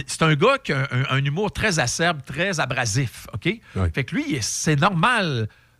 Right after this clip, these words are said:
Speaker 1: mais là, il a juste été trop loin. Il a, euh, touché une corde sensible d'un gars qui a des petits problèmes, je pense, de, de, de, de, de gérer sa colère.
Speaker 2: Ben oui.
Speaker 1: Puis ça a donné le résultat que ça, ça a donné là, là.
Speaker 2: Tu sais,
Speaker 1: Tu sais,
Speaker 2: puis,
Speaker 1: c'est,
Speaker 2: puis
Speaker 1: c'est
Speaker 2: je,
Speaker 1: ça.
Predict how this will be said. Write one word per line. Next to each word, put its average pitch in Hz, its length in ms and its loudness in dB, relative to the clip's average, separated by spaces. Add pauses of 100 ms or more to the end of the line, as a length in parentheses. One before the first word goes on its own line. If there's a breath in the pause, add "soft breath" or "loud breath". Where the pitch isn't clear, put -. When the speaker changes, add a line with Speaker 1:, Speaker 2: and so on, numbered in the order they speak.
Speaker 1:
mais 123 180 0
là, 208 220 4
il 160 100 2
a 135 80 4
juste 180 320 0
été 135 300 0
trop 151 200 2
loin. 123 320 2 (460 soft breath)
Il 123 160 2
a, 123 240 4 (380)
euh, 92 480 0 (260)
touché 208 380 2
une 170 160 -2
corde 170 200 0
sensible 151 680 0 (340 soft breath)
d'un 160 280 4
gars 208 420 0 (320 soft breath)
qui - 80 -2
a - 20 4
des 131 140 2
petits - 160 -8
problèmes, 127 340 0
je 139 100 -4
pense, 147 380 0
de, 123 80 0
de, 107 160 -2
de, 98 160 -6 (200)
de, 85 180 -12 (240)
de 107 80 -4
gérer 120 280 0
sa 131 160 2
colère. 107 400 2
Speaker 2:
Ben 98 120 4
oui. 107 200 6 (140)
Speaker 1:
Puis 147 240 0
ça 135 220 0
a 135 40 0
donné 135 220 0
le 156 100 -2
résultat 135 400 2
que 147 80 0
ça, 110 300 2
ça 107 160 0
a 107 60 0
donné 107 260 0
là, 196 220 0
là. 131 80 -2
Speaker 2:
Tu 98 180 2
sais, - 0 -
Speaker 1:
Tu 185 40 6
sais, 147 60 4
Speaker 2:
puis, 113 80 6
Speaker 1:
c'est, 110 200 4 (100)
Speaker 2:
puis 135 100 2
Speaker 1:
c'est - 140 4
Speaker 2:
je, 110 60 2
Speaker 1:
ça. 98 180 4